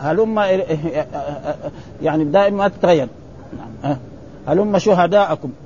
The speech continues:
ما يقول هلموا. ها، وهذا صحيح. و-، و-،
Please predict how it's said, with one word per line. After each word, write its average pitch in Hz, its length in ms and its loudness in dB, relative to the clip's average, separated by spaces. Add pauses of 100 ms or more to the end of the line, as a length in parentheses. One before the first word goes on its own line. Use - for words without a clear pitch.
(200)
ما 190 140 2
يقول 202 220 2
هلموا. 170 420 2 (380)
ها، 165 180 -4
وهذا 190 280 4
صحيح. 151 300 -2
و-، 175 240 2 (140)
و-، 151 260 0